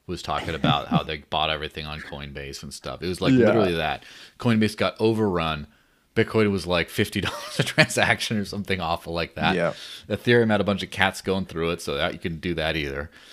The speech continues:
Speaker 1: And this, the
Speaker 2: Yeah.
Speaker 1: next down the Coinbase list was Litecoin. So Litecoin got, like, two hundred fifty thousand transactions in a day,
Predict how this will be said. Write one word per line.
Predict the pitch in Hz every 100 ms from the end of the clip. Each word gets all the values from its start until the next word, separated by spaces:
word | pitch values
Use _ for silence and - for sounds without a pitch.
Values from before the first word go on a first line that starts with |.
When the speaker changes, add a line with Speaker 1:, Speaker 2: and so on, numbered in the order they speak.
| -
Speaker 1:
And | - 98
this, | 98 92
the | 90
Speaker 2:
Yeah. | 87
Speaker 1:
next | 101 -
down | - 95
the | 92
Coinbase | - 107 98 80 73
list | 76 73 -
was | 78 80
Litecoin. | 110 - - - -
So | -
Litecoin | 76 90 - 87
got, | 82 71
like, | 71 -
two | -
hundred | 85 82
fifty | - 78 - 78
thousand | 71 76 76 71 76
transactions | - 78 71 67 - 90 87
in | 85
a |
day, | 80 73 58 62